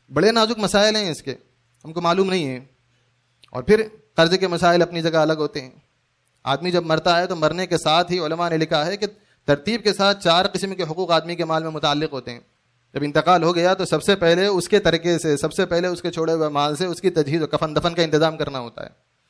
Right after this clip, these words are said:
وارثین اگر اپنی طرف سے کر رہے ہیں تو وہ احسان ہے ان کا۔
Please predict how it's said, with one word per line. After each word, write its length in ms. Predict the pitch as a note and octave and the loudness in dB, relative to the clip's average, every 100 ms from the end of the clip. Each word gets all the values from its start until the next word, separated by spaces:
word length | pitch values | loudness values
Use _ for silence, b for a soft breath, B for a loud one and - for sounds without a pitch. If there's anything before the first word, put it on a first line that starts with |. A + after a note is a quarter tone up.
| _ _ _ _ _ _ - | _ _ _ _ _ _ -8
وارثین 440 | A#2 C3 C#3+ G3 G#3+ | -2 -2 0 2 2
اگر 160 | G3+ | 2
اپنی 200 | F3+ F#3+ | 0 -2
طرف 220 | F#3+ F#3+ | 0 0
سے 80 | G3+ | 0
کر 160 | G3 G3 | 0 0
رہے 80 | G3+ | 0
ہیں 60 | |
تو 100 | G#3+ | 0
وہ 40 | F#3 | 0
احسان 360 | D3 E3 F#3+ | 0 -2 -4
ہے 60 | F3 | -6
ان 140 | C3 | -10
کا۔ 140 | A2+ | -14